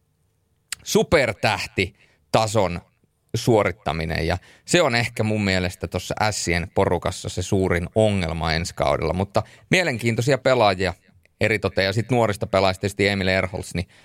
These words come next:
hänellä on ollut myöskin tässä pari vaikeaa kautta, niin katsoo, että miten lähtee jälleen liikkeelle.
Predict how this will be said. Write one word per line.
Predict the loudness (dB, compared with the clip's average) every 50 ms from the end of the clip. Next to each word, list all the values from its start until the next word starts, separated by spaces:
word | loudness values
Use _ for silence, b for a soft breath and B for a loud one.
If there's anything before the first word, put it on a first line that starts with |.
| b b
hänellä | _ 0 0 0 0 0
on | 0
ollut | -2 -2 -2
myöskin | -2 -4 -4 -6 -8
tässä | -8 -8 -6 -6
pari | -2 -2 0 0
vaikeaa | 2 0 0 0 0 -2 -2 0
kautta, | -2 -4 -4 -4 -6 -6
niin | -4 -4
katsoo, | -4 -4 -4 -2 -2 -2
että | -2 -2 -2 -2
miten | 0 0 0 0 0
lähtee | -2 -4 -4 _ -2 -2 0
jälleen | 0 0 0 0 0 0
liikkeelle. | 0 -2 -4 -8 -16 -16 -16 -18